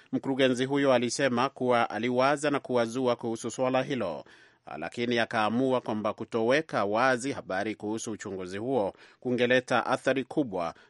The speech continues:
eh, kwa idara hiyo ya F B I, hususan kwa sababu tayari alikuwa ameliambia bunge kwamba uchunguzi kuhusu sakata hilo la barua pepe ulikuwa tayari umefungwa.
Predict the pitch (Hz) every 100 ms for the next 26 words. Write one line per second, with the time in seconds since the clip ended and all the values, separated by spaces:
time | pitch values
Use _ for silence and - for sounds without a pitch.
0 | - 107 - 113 104 - 110 110 110 110
1 | 117 101 95 95 110 113 123 117 95 90
2 | - _ 107 - 160 160 143 139 135 127
3 | 123 117 113 107 - 117 120 123 131 120
4 | 113 113 107 101 101 101 98 101 104 98
5 | 123 123 104 101 98 92 90 - - _
6 | 98 - 110 110 131 120 120 113 113 117
7 | 107 107 110 117 113 117 92 90 - 104
8 | 107 107 110 104 127 120 107 95 - -
9 | - 120 120 - 117 131 101 92 107 113
10 | 110 117 110 95 87 78